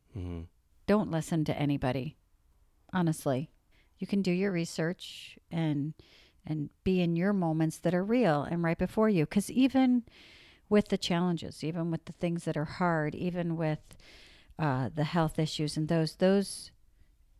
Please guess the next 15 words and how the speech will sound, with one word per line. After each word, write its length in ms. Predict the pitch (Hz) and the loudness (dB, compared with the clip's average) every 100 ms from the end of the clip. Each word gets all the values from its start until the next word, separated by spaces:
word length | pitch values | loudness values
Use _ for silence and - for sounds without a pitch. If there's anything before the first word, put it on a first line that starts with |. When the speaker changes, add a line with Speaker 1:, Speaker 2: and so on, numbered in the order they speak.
| _ _ _ | _ _ _
Speaker 2:
y-, 160 | 180 175 - | -12 -12 -4
you 160 | 202 | -2
still 240 | - 214 214 | 0 2 4
wanna 200 | 277 277 | 4 2
be 160 | 269 | 0
present 540 | 262 - 294 330 277 - | 0 2 2 2 -2 -2
for 120 | 170 | 0
that. 340 | 151 131 - _ _ _ | 2 0 -2 _ _ _
And 140 | 185 190 | 0 2
you 80 | 185 | 4
have 220 | 196 180 | 2 2
this 240 | 185 - | -2 -2
lovely, 360 | 170 165 170 170 | -2 0 0 -2
beautiful 440 | 175 165 170 156 | 0 -2 -2 -4
child. 640 | 160 - 165 151 151 - | -4 -2 0 0 -4 -10